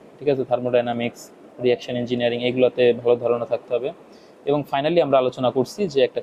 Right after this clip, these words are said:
কেমিস্ট এবং একটা কেমিক্যাল ইঞ্জিনিয়ারিংয়ের মধ্যে, কেম-, আহ, কেমিক্যাল ইঞ্জিনিয়ারের মধ্যে পার্থক্যটা কোথায়, ঠিক আছে? So আশা করি বিষয়গুলা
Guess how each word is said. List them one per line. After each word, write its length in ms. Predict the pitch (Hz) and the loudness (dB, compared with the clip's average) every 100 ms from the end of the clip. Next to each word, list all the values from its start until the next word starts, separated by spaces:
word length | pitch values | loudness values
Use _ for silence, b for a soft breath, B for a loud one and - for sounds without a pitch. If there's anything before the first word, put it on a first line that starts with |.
| - | -2
কেমিস্ট 340 | 127 151 - | -2 -2 -4
এবং 180 | 139 131 | -2 -2
একটা 160 | 123 127 | -4 -4
কেমিক্যাল 340 | 123 131 139 | -2 0 0
ইঞ্জিনিয়ারিংয়ের 580 | 139 135 135 131 139 160 B B - | 0 -2 -2 0 0 -2 B B -12
মধ্যে, 260 | 131 131 220 B B B _ 139 | -6 0 0 B B B _ -10
কেম-, 200 | 135 135 | -6 -2
আহ, 100 | 123 | -2
কেমিক্যাল 360 | 120 131 131 143 | 0 0 0 0
ইঞ্জিনিয়ারের 400 | 135 139 139 143 | -2 0 0 2
মধ্যে 200 | 135 151 | 0 0
পার্থক্যটা 520 | 139 - 147 151 180 | -2 -4 -2 0 0
কোথায়, 380 | 175 160 - 117 - - | 0 0 2 0 -2 -2
ঠিক 100 | 208 | 2
আছে? 280 | 254 - 135 B B - - | 2 0 -8 B B -20 0
So 160 | 208 262 - - | 2 2 -2 -10
আশা 220 | 139 208 | -4 0
করি 300 | 214 143 175 - - - | 2 2 2 -2 -16 -4
বিষয়গুলা 580 | 208 208 208 208 196 | 0 2 4 6 4